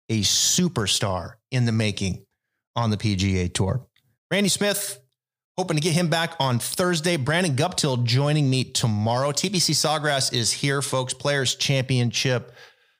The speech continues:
Weather gonna be a little iffy. You're probably gonna see a little rain for the first time on the P G A Tour at some point this week, but the sun will be out as well. The golf course looks absolutely spectacular. And let's hope for all of you out there that are a little bit sensitive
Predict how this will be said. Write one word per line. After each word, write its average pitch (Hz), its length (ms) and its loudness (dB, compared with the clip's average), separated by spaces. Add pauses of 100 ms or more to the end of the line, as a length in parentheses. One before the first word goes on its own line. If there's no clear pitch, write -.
(140)
Weather 220 600 0
gonna 208 160 -2
be 196 80 0
a 202 60 2
little 175 180 2
iffy. 110 340 -2
You're 101 120 0
probably 147 260 -2
gonna 143 180 0
see 147 400 2
a 143 60 2
little 139 240 0
rain 135 300 2
for 139 140 -2
the 131 100 0
first 139 260 -2
time 131 240 0
on 123 80 0
the 117 60 -2
P 135 200 0
G 127 200 2
A - 20 0
Tour 131 240 -2
at 123 180 -2
some 127 380 0
point 123 300 -2
this 117 260 0
week, 202 300 0
but 226 160 -2
the 233 80 -4
sun 180 240 0
will 147 80 -2
be 120 160 0
out 101 180 0
as 95 140 -2
well. 139 200 0
The 123 100 -4
golf 131 260 -2
course 117 260 -4
looks 104 220 -2 (120)
absolutely 123 1000 -2 (280)
spectacular. 165 920 0
And 247 120 0
let's 254 220 0
hope 107 260 -2
for - 140 -4
all 127 180 0
of 123 80 -2
you 127 180 0
out 120 220 -2
there 127 260 0
that 123 160 -2
are 123 80 0
a 123 40 0
little 127 180 0
bit 123 180 -2
sensitive 120 760 0